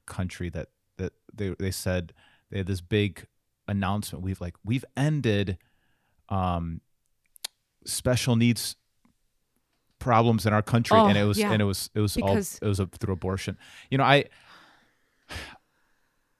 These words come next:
Speaker 1: again, tons of compassion for the, the family that goes through it, but in my experience with families who've, who've made that tough decision to go through the whole pregnancy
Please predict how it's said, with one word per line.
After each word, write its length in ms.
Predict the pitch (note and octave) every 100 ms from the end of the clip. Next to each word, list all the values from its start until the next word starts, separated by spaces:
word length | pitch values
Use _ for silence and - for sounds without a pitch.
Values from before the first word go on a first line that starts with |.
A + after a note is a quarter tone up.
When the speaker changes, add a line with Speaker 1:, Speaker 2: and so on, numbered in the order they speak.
| _ _ -
Speaker 1:
again, 400 | A#2 B2 A#2+ A2+ _ _
tons 320 | - - C#3+ D3
of 100 | -
compassion 800 | A#2+ G#2 G#2+ G#2 A2 - G#2
for 260 | G2 - G#2
the, 200 | G2+ F#2+
the 100 | G#2
family 340 | G2+ G2+ G2+ G2+
that 160 | G2
goes 220 | - G2 -
through 120 | G#2+
it, 80 | F#2+
but 160 | G2 -
in 140 | A2
my 340 | G#2 B2+ C#3 A2+ _ _ _ _ -
experience 580 | A2+ - C3 B2 A#2
with 140 | A2 -
families 500 | - G#2+ G#2+ G#2+ -
who've, 340 | A2 G2+ - _ G2
who've 320 | G2+ F#2 - _ -
made 380 | - G#2+ G#2+
that 200 | G2+ F#2
tough 240 | - A#2+ -
decision 460 | A#2 - G2 G#2+
to 320 | G2+ - F#2+ F2 - _ _ _ _ _
go 140 | - A2
through 160 | A#2
the 100 | G#2
whole 200 | - C#3
pregnancy 800 | C3+ A2+ G#2 G2+ - A2 G#2 G2+